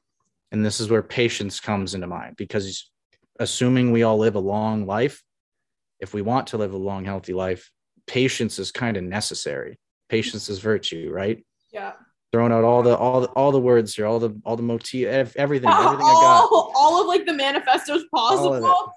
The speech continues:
Speaker 1: All
Speaker 2: I'm
Speaker 1: of
Speaker 2: like,
Speaker 1: it.
Speaker 2: "Just give it to me. I need it right now." <laughs>
Speaker 1: So it's, uh, it's interesting just the perspective that can, that can undergo, uh, with people, especially if they,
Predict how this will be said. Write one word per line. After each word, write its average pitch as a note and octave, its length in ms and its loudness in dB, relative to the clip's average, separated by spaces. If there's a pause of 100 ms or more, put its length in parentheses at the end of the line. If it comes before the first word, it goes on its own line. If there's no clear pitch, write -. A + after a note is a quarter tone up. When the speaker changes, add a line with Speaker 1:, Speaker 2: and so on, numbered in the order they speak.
(160)
Speaker 1:
All - 80 -2
Speaker 2:
I'm - 120 4
Speaker 1:
of - 40 -2
Speaker 2:
like, - 120 -2
Speaker 1:
it. - 60 -8
Speaker 2:
"Just - 200 -4
give C4+ 140 2
it C4 100 0
to D4+ 100 2
me. B3+ 140 -2
I A#3+ 140 0
need B3 240 -4
it B3 80 0
right A#3+ 240 0
now." A#3 460 0
<laughs> - 60 0
Speaker 1:
So C#3 440 0
it's, - 300 -6
uh, C3 360 -2 (160)
it's A#2+ 180 -12
interesting C3 560 -6
just - 260 -12
the A#2 80 -4
perspective - 680 -4
that G#2 200 -6
can, F#2 360 -12 (180)
that G#2+ 140 -4
can G#2+ 120 -4
undergo, G2+ 720 -6 (220)
uh, F#2+ 220 -6
with F2+ 200 -12
people, F#2 320 -8
especially G2+ 480 -8
if F#2 100 -10
they, F#2 260 -4